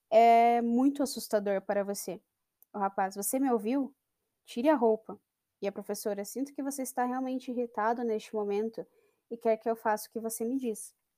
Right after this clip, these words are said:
E o rapaz: "Isso mesmo. E você vai se machucar se não fizer."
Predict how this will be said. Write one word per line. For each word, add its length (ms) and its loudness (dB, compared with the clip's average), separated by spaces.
E 140 0
o 20 0
rapaz: 460 0
"Isso 220 -4
mesmo. 500 0
E 80 -4
você 220 0
vai 120 2
se 120 -4
machucar 440 0
se 120 -8
não 100 -4
fizer." 460 -2